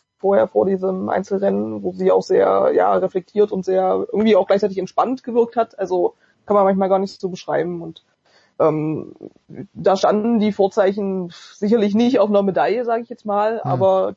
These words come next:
Speaker 1: die, die Form war schon da. Das war jetzt ja keine, die irgendwie in die Dreißiger reingelaufen ist und dann auf einmal, ne, ganz vorne landet.
Speaker 2: Ja, klar.
Speaker 1: Das ist, ähm, von daher, ja.
Speaker 2: Aber gerade wenn man sich die Ergebnisse der Verfolgung anschaut, dann darf man sich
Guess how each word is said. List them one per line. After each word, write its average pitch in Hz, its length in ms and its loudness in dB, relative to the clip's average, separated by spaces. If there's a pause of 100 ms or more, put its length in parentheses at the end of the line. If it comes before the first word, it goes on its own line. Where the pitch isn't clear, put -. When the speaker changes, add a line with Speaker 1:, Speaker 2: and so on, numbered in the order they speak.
Speaker 1:
die, 180 120 -12
die 185 120 -8
Form 202 580 2
war 180 140 2
schon 175 160 -6
da. 175 180 4
Das 160 160 -6
war 165 120 0
jetzt 165 120 -10
ja 180 120 -2
keine, 180 280 -6
die 175 120 -10
irgendwie 180 360 -8
in 180 160 -4
die 175 200 -4
Dreißiger 190 500 2
reingelaufen 185 520 2
ist 196 160 -2
und 165 80 -8
dann 170 140 2
auf 185 140 2
einmal, 175 400 0
ne, 180 180 -6 (600)
ganz 185 180 -2
vorne 196 400 2
landet. 147 280 4
Speaker 2:
Ja, 135 120 2
klar. 139 220 -8
Speaker 1:
Das 90 200 -16
ist, - 220 -20
ähm, 92 560 -10 (340)
von 175 140 -2
daher, 170 440 0 (100)
ja. 160 180 -2 (580)
Speaker 2:
Aber 143 160 0
gerade 156 240 2
wenn 175 100 2
man 175 80 2
sich 151 220 -4
die 147 240 0
Ergebnisse 147 420 -4
der 147 120 0
Verfolgung 151 420 0
anschaut, 123 440 -2
dann 147 680 -6
darf 135 240 2
man 202 140 2
sich - 360 -4